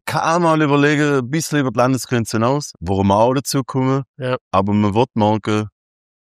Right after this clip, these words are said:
Speaker 1: am schönsten
Speaker 2: Schöner.
Speaker 1: ist daheim.
Speaker 2: <laughs> Noch,
Speaker 1: So,
Speaker 2: noch ist es schöner
Speaker 1: d-,
Speaker 2: wie bei uns.
Speaker 1: das ist eigentlich so ein bisschen das Ziel für,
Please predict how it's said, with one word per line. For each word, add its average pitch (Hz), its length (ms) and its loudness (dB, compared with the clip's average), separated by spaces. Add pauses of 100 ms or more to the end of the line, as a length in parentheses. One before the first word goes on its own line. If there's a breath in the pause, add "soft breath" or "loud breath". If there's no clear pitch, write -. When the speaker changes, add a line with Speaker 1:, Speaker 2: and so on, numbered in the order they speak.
(140)
Speaker 1:
am 80 180 -10
schönsten 87 460 -8
Speaker 2:
Schöner. 175 360 4
Speaker 1:
ist 165 80 0
daheim. 85 300 -2
Speaker 2:
<laughs> - 1080 -2
Noch, 180 180 4
Speaker 1:
So, 220 160 4
Speaker 2:
noch 185 280 0
ist 202 180 -4
es 170 120 0
schöner 165 260 4
Speaker 1:
d-, 156 80 0
Speaker 2:
wie 151 60 -2
bei 120 220 0
uns. 110 140 -6
Speaker 1:
das 131 160 2
ist 151 160 0
eigentlich 135 300 2
so - 140 0
ein 113 60 0
bisschen 113 280 -2
das 92 100 -4
Ziel 120 240 -4
für, 127 240 -2